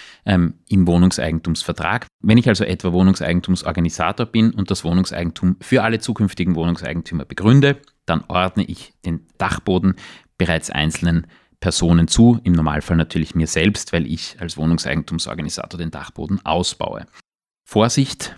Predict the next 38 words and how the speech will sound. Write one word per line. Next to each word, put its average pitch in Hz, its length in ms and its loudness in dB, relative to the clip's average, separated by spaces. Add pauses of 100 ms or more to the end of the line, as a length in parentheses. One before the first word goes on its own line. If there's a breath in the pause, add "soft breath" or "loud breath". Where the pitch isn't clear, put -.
Paragraph 104 320 0
achtunddreißig 90 840 0
W 78 100 -4
E 76 80 -4
G. 71 320 -6
Warum? 143 460 4
Paragraph 90 280 0
achtunddreißig 95 720 -4
W 95 160 0
E 87 40 0
G 90 180 0
ist 92 120 -4
eine 85 140 0
Erwerberschutzbestimmung. 123 1120 -2
Das - 160 -18
Gesetz 101 360 -2
geht - 260 -4
in - 120 -6
dieser 98 200 -2
Bestimmung 98 420 2
davon 87 340 -2
aus, 90 320 0
dass - 160 -6
der - 120 -6
Erwerber 90 480 0 (400 loud breath)
dem 90 160 4
Wohnungseigentumsorganisator 90 1600 2
organisatorisch 92 840 -2
und 92 160 -4
wirtschaftlich 101 580 -2
unterlegen 92 720 0
ist. - 420 -8 (140)
Konkret 101 500 0
heißt 107 280 -4
es - 60 -12
dort 95 180 -2
im 95 120 6
Gesetz, 104 500 -2